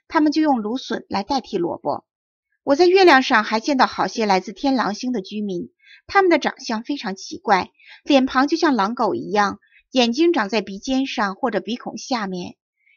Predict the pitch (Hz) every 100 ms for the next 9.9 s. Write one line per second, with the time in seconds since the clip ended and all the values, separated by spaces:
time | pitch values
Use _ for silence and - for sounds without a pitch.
0 | - 254 277 269 240 247 247 196 - -
1 | 190 202 _ _ - 370 370 339 - 247
2 | 254 214 226 - 208 - 247 262 254 185
3 | 143 - 202 190 185 262 220 190 180 117
4 | 165 170 165 - _ _ _ _ - 320
5 | 311 - 247 233 196 - - _ - -
6 | 330 302 285 285 269 220 220 269 247 202
7 | 220 196 175 208 190 190 214 208 - 170
8 | 180 - _ _ - 240 226 220 196 -
9 | 254 294 196 - 190 180 - 180 -